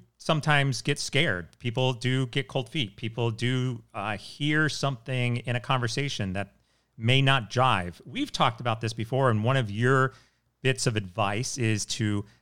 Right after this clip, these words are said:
not have long conversations, text messaging conversations before your date, because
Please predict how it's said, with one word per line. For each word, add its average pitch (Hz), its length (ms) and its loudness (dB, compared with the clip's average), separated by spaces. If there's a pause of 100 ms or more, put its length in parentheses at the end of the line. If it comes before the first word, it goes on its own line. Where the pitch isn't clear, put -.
(140)
not 117 360 2
have 104 420 2 (100)
long 120 680 2
conversations, 113 880 0
text - 360 -4
messaging 110 480 0
conversations 110 880 -2 (280)
before 104 500 -2
your 104 260 -2
date, 120 420 0
because 101 520 -2